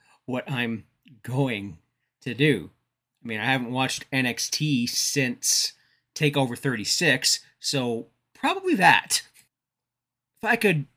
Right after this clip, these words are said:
fantasy book here very quickly. Now, I would rather see something like a Deadly Game.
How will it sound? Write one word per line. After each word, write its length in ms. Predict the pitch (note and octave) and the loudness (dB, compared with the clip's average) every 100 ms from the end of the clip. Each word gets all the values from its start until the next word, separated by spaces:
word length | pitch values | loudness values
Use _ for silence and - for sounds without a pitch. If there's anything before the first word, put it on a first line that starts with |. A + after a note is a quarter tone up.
| _ - | _ 4
fantasy 400 | E3 F3+ - C3 | 4 6 2 0
book 260 | D#3+ D3+ | 0 0
here 300 | - B2 G#2+ - | 0 -2 -2 -6
very 580 | G#2 G2 - D#3+ G3 C#3 | -18 -14 2 6 6 4
quickly. 640 | - A2+ - - - - _ _ _ _ _ C3 | 0 -10 -10 -16 -20 -20 _ _ _ _ _ -6
Now, 220 | B2+ - | -6 -2
I 140 | C3+ G3 | 0 0
would 280 | E3+ G#2+ | 0 -4
rather 360 | G#2+ A#2 C3+ C3 | 2 4 4 0
see 640 | - - B2 A#2+ A#2+ A#2+ _ | -2 -2 -2 -4 -4 -6 _
something 760 | - - - - D3 D3+ E3+ D#3+ | -12 -8 -6 -4 -4 -4 -4 -2
like 180 | D#3 | -2
a 80 | D#3 | -2
Deadly 380 | D3 D#3 D3+ D3+ | 0 0 2 0
Game. 540 | A#2 A#2+ C3+ E3 G3 | 0 0 0 0 -4